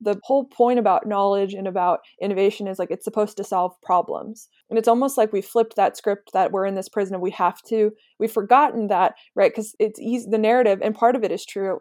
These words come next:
in our current system, and maybe our system needs to change. A lot of people would say it does, um, or just be refined. I'm not saying blow the whole thing up by any means, but I'm saying that it hurts the individual, like coal miners being left behind. But if you,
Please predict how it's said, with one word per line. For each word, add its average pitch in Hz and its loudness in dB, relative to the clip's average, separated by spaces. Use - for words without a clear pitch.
in 214 -2
our 214 -2
current 214 -6
system, 196 -8
and 185 -8
maybe 196 -2
our 180 -2
system 180 -12
needs 180 -14
to - -20
change. 180 -12
A - -10
lot 180 -4
of 202 -12
people 185 -12
would 170 -10
say 175 -10
it 180 -8
does, 175 -8
um, 175 -4
or 202 0
just 214 -4
be 214 -4
refined. 175 -6
I'm 185 -8
not 220 -6
saying 185 -12
blow 190 0
the 185 -4
whole 175 -6
thing 165 -12
up 151 -8
by 160 -10
any 160 -14
means, 160 -14
but 180 -4
I'm 220 -16
saying 208 -4
that 202 0
it - -2
hurts 233 2
the 214 -4
individual, 202 0
like 180 -4
coal 226 4
miners 220 2
being 196 -4
left 190 -2
behind. 214 -8
But 208 -4
if 202 -4
you, 214 -8